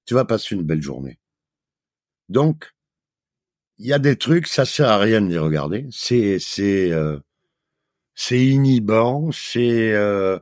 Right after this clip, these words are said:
c'est déprimant. Mais regardons ce qui est bon. Que concent-, que concentrons notre acuité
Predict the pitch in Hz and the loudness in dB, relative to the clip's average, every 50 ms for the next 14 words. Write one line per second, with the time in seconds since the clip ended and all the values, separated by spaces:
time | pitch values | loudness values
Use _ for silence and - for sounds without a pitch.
0 | _ _ _ - - - - 123 110 104 123 139 - - - 117 117 104 98 92 | _ _ _ -12 -8 -4 -2 -2 -2 0 0 0 0 0 0 0 2 2 2 0
1 | 107 117 131 151 - _ _ _ _ _ _ _ _ _ _ _ _ - 95 104 | 0 -2 -4 -8 -14 _ _ _ _ _ _ _ _ _ _ _ _ -6 -4 -2
2 | 101 123 127 117 110 95 87 110 117 104 - - 104 110 110 113 135 147 135 113 | 0 0 0 0 -2 -2 -2 -4 -6 -6 -6 -6 -4 -4 -2 0 0 -2 -2 -4
3 | 98 80 - _ _ _ _ 76 80 80 78 - 120 104 - - 135 131 - - | -6 -12 -16 _ _ _ _ -14 -14 -14 -6 -4 -4 -4 -2 -2 -2 -2 -2 -4
4 | - - 135 113 131 131 - _ - 117 110 - - - _ - - 156 165 151 | -4 -4 -4 -4 -4 -8 -10 _ -8 -6 -6 -6 -10 -16 _ 0 2 2 2 2
5 | - - - 143 131 120 90 - - - 131 127 104 92 87 85 - - 104 101 | 0 0 0 0 0 0 -4 -6 -2 0 0 0 0 0 -2 -4 -2 -2 -2 -2
6 | - - 98 90 78 - _ - 127 143 147 - | -2 -6 -8 -8 -8 -6 _ 0 0 0 0 -4